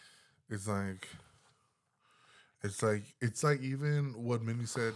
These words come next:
in the beginning is like, um, Anika tells her, like, "Oh, you're back at a house party when the last house party you, you went to, you almost got killed." And she's like, "Oh, well, it doesn't matter. Like,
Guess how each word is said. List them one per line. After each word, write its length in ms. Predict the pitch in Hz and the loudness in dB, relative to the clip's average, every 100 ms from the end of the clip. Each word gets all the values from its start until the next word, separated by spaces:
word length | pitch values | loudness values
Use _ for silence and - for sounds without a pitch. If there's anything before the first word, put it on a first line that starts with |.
| - | -4
in 140 | 110 | -4
the 80 | 104 | -4
beginning 400 | 104 110 110 104 | -4 -2 -2 -2
is 160 | 95 98 | -4 -2
like, 180 | 92 85 - - - _ _ - | -4 -4 -12 -14 -16 _ _ -2
um, 420 | 101 92 90 90 - | 0 0 -2 -8 -2
Anika 680 | 98 98 98 98 101 107 107 | 0 0 -2 -2 -2 -4 -4
tells 240 | 113 107 | 0 0
her, 60 | 101 | 0
like, 200 | 95 92 | -2 -2
"Oh, 400 | 104 110 104 98 | 0 2 2 0
you're 160 | 98 95 | -4 0
back 180 | 104 107 | 2 2
at 120 | 98 | 0
a 40 | |
house 260 | 87 95 101 | 0 -2 -2
party 440 | - 104 107 110 | -2 0 0 -2
when 480 | 107 101 98 95 92 | -2 -2 -2 -4 -6
the 60 | 95 | -2
last 200 | 98 95 | -2 0
house 200 | 104 101 | -4 -2
party 260 | 107 101 | -2 -2
you, 240 | 104 101 98 | -2 -2 -2
you 180 | 98 98 | -4 -2
went 180 | 107 117 | -4 -4
to, 80 | 107 | -6
you 220 | 98 101 | -2 0
almost 240 | 98 95 | 0 -2
got 160 | 95 87 | -4 -4
killed." 320 | - 127 104 - - - - | -2 2 2 -2 -20 -20 -12
And 140 | 110 98 | -6 -4
she's 180 | 104 98 | -2 -2
like, 140 | 95 | -2
"Oh, 160 | 135 147 | 0 0
well, 120 | 139 | 0
it 80 | 127 | -2
doesn't 200 | 123 113 | -2 -2
matter. 300 | 101 98 107 | -2 -2 -2
Like, 380 | 101 95 98 98 | -2 0 -2 -4